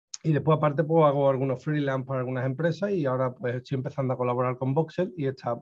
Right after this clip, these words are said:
básicamente es mi primera, mi primera,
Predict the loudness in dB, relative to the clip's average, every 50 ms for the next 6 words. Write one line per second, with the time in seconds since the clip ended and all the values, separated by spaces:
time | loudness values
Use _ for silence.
0 | -10 _ -6 -6 -6 -6 -6 -6 -6 -6 -6 -4 -4 -4 -4 -4 -6 -6 -6 -6
1 | -4 -4 -4 -4 -2 -2 -4 -4 -6 -6 -10 -12 -12 -8 -8 -8 -8 -8 -8 -8
2 | -6 -6 -4 -2 -2 -2 -2 -2 -4 -4 -6